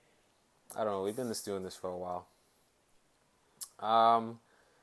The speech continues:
I like where we're heading. I, I just wanna improve so much more. But that's the thing. I don't really know where to start in our improvements. If you got any fucking feedback for us, I would love to.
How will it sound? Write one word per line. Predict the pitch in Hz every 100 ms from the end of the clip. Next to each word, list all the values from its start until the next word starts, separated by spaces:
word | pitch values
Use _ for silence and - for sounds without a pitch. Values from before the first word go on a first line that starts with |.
| _ -
I |
like | 135 156
where | 165 151
we're | 143
heading. | 143 135 151 156 - - - _ _
I, | 95 101 107
I |
just | 113 113
wanna | 117 113
improve | 98 95 - 113 110
so | -
much | 113 107 -
more. | 113 117 - - -
But |
that's | 120 139
the | 127
thing. | - 127
I | 110
don't | 120 123 113
really | 113 110
know | 107 101
where | 92 95
to | 95
start | 87 - - 101 92 85 - _ -
in | 98
our | 90 92
improvements. | 95 92 104 98 87 87 85 - _ _ _ _ _ _ - - _ _
If | 139 135
you | 147 147
got | 170 156
any | 151 160 160 160 151
fucking | 143 147 139
feedback | 135 139 151 165 185 190
for | 202 196
us, | 240 247 -
I | 127
would | 117 107
love | 101 110 123
to. | - 156 180